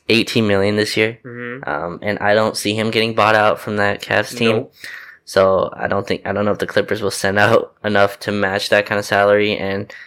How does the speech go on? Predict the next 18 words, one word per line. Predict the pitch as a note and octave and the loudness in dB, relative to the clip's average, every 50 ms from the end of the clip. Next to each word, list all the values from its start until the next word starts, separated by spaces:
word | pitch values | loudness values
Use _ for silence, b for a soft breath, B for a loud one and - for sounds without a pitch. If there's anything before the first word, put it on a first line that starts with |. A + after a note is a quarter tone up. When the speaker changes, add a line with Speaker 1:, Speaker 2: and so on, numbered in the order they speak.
| B B B B | B B B B
Speaker 1:
I | - | 0
don't | G#2 G#2 G#2 | 0 0 0
think | A2 G#2+ G#2 | 0 -2 -2
he's | A#2 A2 G#2+ | -4 -8 -6
the | A2+ | -6
kind | - - G#2+ G#2 | -2 0 0 0
of | G2 | 2
guy | G#2 G2+ G2+ | 4 4 4
where, | G2+ G2+ G2+ F#2+ | 4 4 2 0
like, | - - - - - | 0 -2 -4 -6 -10
you | F#2+ G2 | -12 -12
trade | - - - G2+ G2 G2+ G2 - | -10 -4 -4 -2 -2 -4 -2 0
that | G2+ G2+ G2+ G2 - - | 0 2 2 0 -2 -4
to | G2+ | -8
get | G#2 G#2+ F#2 F2+ F2 | -6 -4 -4 -4 -4
Tristan | - - - G#2+ - - F#2 F2 | -6 -8 -8 -8 -8 -8 -8 -8
Thompson. | - A2+ G#2+ F2 G2+ - - A2+ A2 G#2+ A2 A#2 | -6 -6 -4 -6 -6 -6 -6 -6 -6 -6 -8 -12
Um, | - - D#2+ - - - - - | -12 -12 -10 -10 -10 -10 -12 -14